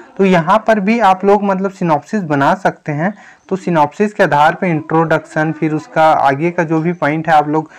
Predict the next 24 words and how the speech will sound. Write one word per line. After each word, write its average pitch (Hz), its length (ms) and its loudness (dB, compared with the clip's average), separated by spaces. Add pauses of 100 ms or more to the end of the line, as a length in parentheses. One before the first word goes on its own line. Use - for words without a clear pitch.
(200)
पहले 175 220 2
एक 185 120 -2
बार 180 100 2
answer 151 380 0
को 185 120 -2
अच्छे 151 260 -4
से 185 140 -4
देख 156 340 -4
लीजिए। 196 340 0 (340)
उसके 190 380 -4
बाद 151 400 2
आप 156 300 0
लोग 170 160 -4
एक 170 260 -8
page 160 240 2
में 180 160 -2
उसका 175 200 -6
synopsis 156 560 -6
तैयार 135 400 0
कर 185 180 -2
लीजिए 185 480 -4
अलग 156 300 -2
से 196 200 -2
एक 196 120 -4